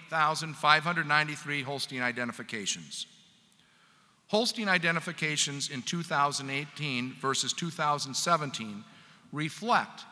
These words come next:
the increased value that's being placed on proper identification of dairy cattle. Back in two thousand three,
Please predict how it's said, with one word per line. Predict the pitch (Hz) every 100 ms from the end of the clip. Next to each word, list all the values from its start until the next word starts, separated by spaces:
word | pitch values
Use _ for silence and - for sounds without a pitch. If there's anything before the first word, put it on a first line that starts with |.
| - -
the | - 139
increased | 131 - 175 208 -
value | 185 160 127 113
that's | 120 -
being | 139 135
placed | 131 165 143 110 - - - - - -
on | 135
proper | 117 147 147 160 165
identification | 156 151 151 - 151 147 117 - 104 104 -
of | 120
dairy | 113 113 104
cattle. | - 101 87 82 - - _ _ _ _ _ _ _ _ _ _ _ _ _ _ _
Back | 147 170 151
in | 123
two | - 202
thousand | 202 190 190 185 175
three, | 180 202 127